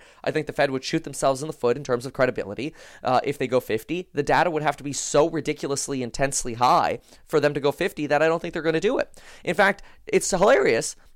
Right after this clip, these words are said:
And I'm not trying to say, like, "Oh, you know, J P Morgan's watching my videos," and, like, pat myself on the back.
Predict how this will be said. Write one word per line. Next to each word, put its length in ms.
And 120
I'm 60
not 160
trying 220
to 180
say, 240
like, 260
"Oh, 280
you 120
know, 120
J 180
P 160
Morgan's 400
watching 320
my 160
videos," 720
and, 200
like, 220
pat 160
myself 340
on 80
the 60
back. 400